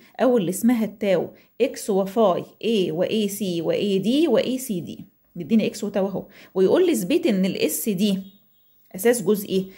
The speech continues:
لازم أعمل إيه الأول؟ أجيب أولًا التقاطعات النهائية لعناصر الإس وبعدين أثبت إن التقاطعات دي أو المجموعة اللي طلعتها دي تعتبر أساس للتوبولوجي بتاعي. يبقى نحل كده،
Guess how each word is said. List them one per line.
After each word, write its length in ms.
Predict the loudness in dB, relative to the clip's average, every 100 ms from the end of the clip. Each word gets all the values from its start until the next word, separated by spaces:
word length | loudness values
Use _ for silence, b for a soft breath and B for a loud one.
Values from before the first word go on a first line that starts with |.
| B
لازم 320 | 0 2 4 4
أعمل 280 | 4 2
إيه 100 | 0
الأول؟ 460 | 0 2 2 2 0 B B -2
أجيب 360 | 2 4 4
أولًا 640 | 4 4 6 6 4 -2 -8 b b
التقاطعات 680 | -8 -6 -4 -4 0 0 0
النهائية 640 | 0 4 4 4 4 4 4
لعناصر 480 | 4 2 0 2
الإس 640 | 2 4 4 2 -2 -6 -12 _ b b -6
وبعدين 600 | 0 2 2 4 4 4 0 B B
أثبت 340 | -2 2 0 2
إن 120 | -2
التقاطعات 560 | -2 -2 0 2 2
دي 200 | 2 2
أو 80 | 2
المجموعة 300 | 2 0 0
اللي 100 | -2
طلعتها 480 | 0 2 2 2 4
دي 160 | 4 2 B _
تعتبر 580 | -4 0 2 4 2 -2
أساس 640 | -4 0 2 2 0 -6 b -6
للتوبولوجي 640 | -4 -4 -2 -2 0 -4
بتاعي. 420 | -4 -6 -6 -12 -20 _ _ _ _ _ _ -4
يبقى 280 | -2 0 -4
نحل 360 | 0 2 2
كده، 260 | -2 -10